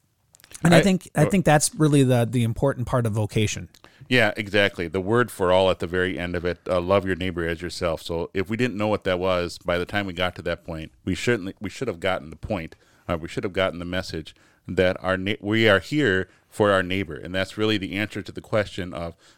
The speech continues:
Speaker 2: if I'm saved, if, uh, my salvation is secure through what Jesus has done, if God has done all of the work of bringing me to faith and will keep me in that faith through the means of grace,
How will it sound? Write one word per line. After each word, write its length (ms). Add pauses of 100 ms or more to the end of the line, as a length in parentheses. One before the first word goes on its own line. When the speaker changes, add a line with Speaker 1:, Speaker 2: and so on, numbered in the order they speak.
(120)
Speaker 2:
if 180
I'm 320
saved, 560 (420)
if, 260
uh, 260 (100)
my 180
salvation 580
is 100
secure 380
through 360
what 180
Jesus 360
has 120
done, 360 (280)
if 160
God 260
has 300 (100)
done 220
all 160
of 100
the 80
work 240
of 160
bringing 280
me 80
to 100
faith 260
and 80
will 120
keep 260
me 100
in 100
that 180
faith 240
through 100
the 80
means 260
of 100
grace, 320